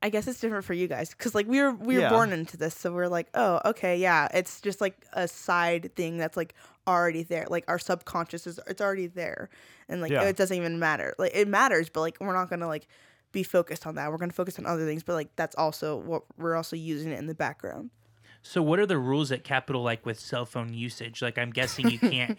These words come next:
Speaker 1: <laughs>
Speaker 3: do it in class, but then, like, on breaks and stuff in the
Speaker 1: Um,
Speaker 3: hallway, can
Speaker 1: oh,
Speaker 3: you have it out
Speaker 1: yeah.
Speaker 3: and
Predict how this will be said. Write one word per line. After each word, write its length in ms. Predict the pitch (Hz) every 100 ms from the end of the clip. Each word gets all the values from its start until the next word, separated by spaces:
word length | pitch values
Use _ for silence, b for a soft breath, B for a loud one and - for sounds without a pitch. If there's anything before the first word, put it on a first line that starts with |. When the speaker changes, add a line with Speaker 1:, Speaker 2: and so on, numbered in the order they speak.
| -
Speaker 1:
<laughs> 320 | 196 - 202
Speaker 3:
do 160 | 135 127
it 80 |
in 140 | 117 110
class, 480 | - 143 113 113 -
but 220 | 123 -
then, 200 | 123 120
like, 260 | 117 -
on 200 | 120 117
breaks 360 | 110 120 120 -
and 100 | 135
stuff 260 | - 151 185
in 60 |
the 100 | 120
Speaker 1:
Um, 0 |
Speaker 3:
hallway, 280 | 113 120 131
can 200 | 131 302
Speaker 1:
oh, 0 |
Speaker 3:
you 120 | 277
have 340 | 120 120 120 -
it 180 | 123 120
out 300 | 120 131 190
Speaker 1:
yeah. 40 |
Speaker 3:
and 260 | 143 117